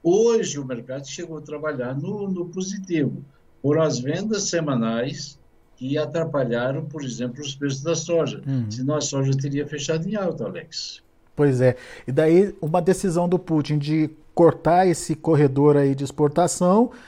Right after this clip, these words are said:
Speaker 2: afetaria, é, faria, é,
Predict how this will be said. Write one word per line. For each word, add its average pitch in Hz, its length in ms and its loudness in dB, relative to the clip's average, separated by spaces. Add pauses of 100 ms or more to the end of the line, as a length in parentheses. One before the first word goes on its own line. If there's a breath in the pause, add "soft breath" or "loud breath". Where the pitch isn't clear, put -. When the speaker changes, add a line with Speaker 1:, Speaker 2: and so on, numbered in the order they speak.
(180 loud breath)
Speaker 2:
afetaria, 156 1000 2
é, 127 240 2
faria, 139 680 0
é, 113 880 -6